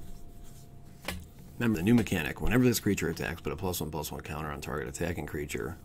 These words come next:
with lesser power. At the beginning of combat, on your turn, create a one one red goblin creature token.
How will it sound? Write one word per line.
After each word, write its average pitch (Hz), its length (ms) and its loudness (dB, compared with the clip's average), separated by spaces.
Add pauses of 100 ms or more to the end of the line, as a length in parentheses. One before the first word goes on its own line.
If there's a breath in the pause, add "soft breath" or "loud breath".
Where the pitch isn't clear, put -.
(140)
with 82 340 -4
lesser 71 300 -4
power. - 420 -4 (480 loud breath)
At 92 100 -6
the - 60 -14
beginning 98 320 2
of 87 120 -2
combat, 82 520 -2
on 113 220 6
your 90 160 2
turn, 76 380 -4
create 107 240 2
a 101 40 6
one 98 300 2
one 87 260 0
red 78 640 -4
goblin 87 420 2
creature 80 340 -4
token. - 480 -8